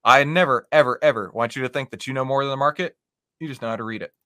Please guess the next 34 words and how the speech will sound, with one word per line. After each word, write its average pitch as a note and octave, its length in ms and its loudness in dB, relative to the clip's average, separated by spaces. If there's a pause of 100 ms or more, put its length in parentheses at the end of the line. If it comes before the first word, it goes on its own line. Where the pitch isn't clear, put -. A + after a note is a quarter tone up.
(120)
So - 140 -4
Mondo, E3 320 6
we'll F3 180 0
backtest D#3 460 4
those D#3 300 0
on B2+ 200 0
our A#2+ 320 2
regular A#2+ 380 -4
ten-day C3 380 -4
testing C3+ 360 -6
here C#3 180 -8
in F2+ 200 -12
just G2 460 -10 (400)
a F2+ 220 -8
couple G2+ 280 -12
minutes. F2+ 440 -14 (600)
All E3+ 380 12
right. C#3 340 6
And D#3 160 -4
the E3 60 0
last F#3 340 -4
thing F3 160 -8
I D#3+ 60 0
wanna D3+ 160 -4
tell D#3 140 -10
you C#3+ 100 -8
guys, C3 320 -4
I - 20 -10
wanna C3+ 120 -6
share C#3+ 180 -8
with B2+ 120 -8
you C3 60 -14
guys A#2 300 -4
is G#2+ 100 -18